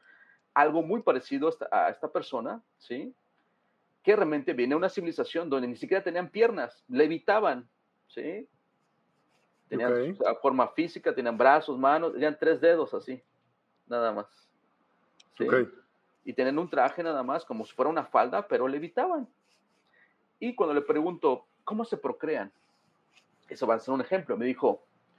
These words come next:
Speaker 1: "Pues, utilizamos las manos", dice, "y recreamos, dentro de las manos hacemos una esfera de energía", dice.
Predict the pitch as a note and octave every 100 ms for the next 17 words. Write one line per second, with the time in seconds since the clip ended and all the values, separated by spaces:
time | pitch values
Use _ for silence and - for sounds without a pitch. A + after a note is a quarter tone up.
0 | _ _ _ _ _ _ - B2 - -
1 | _ _ _ A#2+ - G#2+ - A#2 A2 G#2+
2 | A#2 F3+ A3 D#3+ A2 - - - _ _
3 | _ _ _ - G#3+ A3 _ _ _ _
4 | _ _ C3 C3 - A#2+ B2 C#3 E3 -
5 | B2+ D#3+ D#3+ B2+ C3+ C#3+ C3 C#3 C#3 -
6 | C#3+ C3 - - B2+ D#3+ D#3 _ _ _
7 | _ _ _ _ _ A2+ A2+ G#2+ - G3+
8 | F3+ - - -